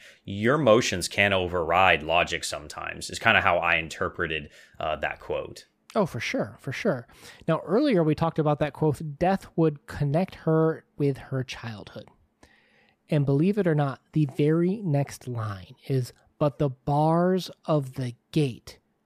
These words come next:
Speaker 2: were man-made." So very clearly, in this moment when we're talking about that circular element,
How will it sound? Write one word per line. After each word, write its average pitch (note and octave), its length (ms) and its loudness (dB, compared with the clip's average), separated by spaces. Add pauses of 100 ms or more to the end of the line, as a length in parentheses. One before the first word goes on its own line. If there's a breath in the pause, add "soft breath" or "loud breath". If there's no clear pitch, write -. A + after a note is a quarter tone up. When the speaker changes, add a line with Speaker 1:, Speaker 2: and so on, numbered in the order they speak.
Speaker 2:
were C3+ 200 -6
man-made." C3 1400 -4 (500 soft breath)
So C#3+ 200 -2
very A#3 340 0
clearly, D3+ 500 -2 (120)
in F3 160 2
this A3 240 0
moment D3 260 0
when D3 140 -2
we're C3+ 80 -2
talking E3+ 380 -2
about B2+ 180 -4
that A#2 160 -8
circular D3 540 -4
element, C3 480 -2